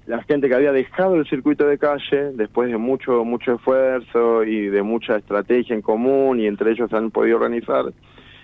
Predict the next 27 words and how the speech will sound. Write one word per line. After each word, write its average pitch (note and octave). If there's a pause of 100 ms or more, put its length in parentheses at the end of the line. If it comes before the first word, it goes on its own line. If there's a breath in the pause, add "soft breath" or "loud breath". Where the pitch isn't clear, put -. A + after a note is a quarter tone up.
(140 loud breath)
hoy C3
vuelven B2
a G2+
la F#2+
calle. F#2
Eso C3+
por A#2+
un A#2
lado. G2 (460 soft breath)
Y B2+
después, C#3
la A2
gente B2+
que A2
estructuralmente B2
está B2
en B2
calle C3+
está G#2+
muy C3+
mal. C#3 (480 loud breath)
Y B2
por A#2+
último, C#3+
un C3
tercer C3
actor C#3